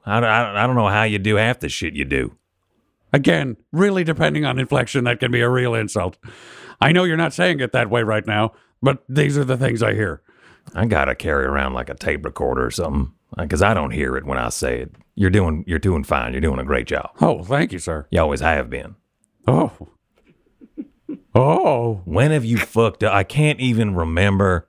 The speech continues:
Speaker 1: when you fucked up as badly as anyone else on this
Speaker 2: Yeah, but you're
Speaker 1: department.
Speaker 2: vampires. You don't have to follow the same rules. I have to be perfect.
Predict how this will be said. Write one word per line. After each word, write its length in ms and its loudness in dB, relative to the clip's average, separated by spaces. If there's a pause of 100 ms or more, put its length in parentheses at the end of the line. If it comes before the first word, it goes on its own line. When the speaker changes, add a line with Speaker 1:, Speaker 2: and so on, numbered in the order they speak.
(160)
Speaker 1:
when 300 2
you 220 2
fucked 460 0
up 260 0
as 140 0
badly 480 0
as 180 -2
anyone 500 0
else 320 0
on 220 -4
this 380 -6 (500)
Speaker 2:
Yeah, 100 6
but 100 0
you're 100 4
Speaker 1:
department. 240 0
Speaker 2:
vampires. 260 -4
You 80 0
don't 80 2
have 120 0
to 60 -8
follow 320 0
the 80 -2
same 220 -2
rules. 360 -2
I 80 2
have 100 2
to 60 -2
be 120 -2
perfect. 440 -4